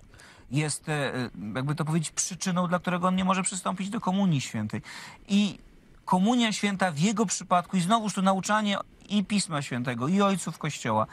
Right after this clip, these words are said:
i tradycji katolickiej jest jednoznaczne. W tym przypadku udzielenie mu komunii świętej nie byłoby aktem miłosierdzia,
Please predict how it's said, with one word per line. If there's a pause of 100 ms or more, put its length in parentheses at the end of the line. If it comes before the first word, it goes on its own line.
(300)
i
tradycji
katolickiej
jest
jednoznaczne. (220)
W
tym
przypadku
udzielenie
mu
komunii
świętej
nie
byłoby
aktem
miłosierdzia,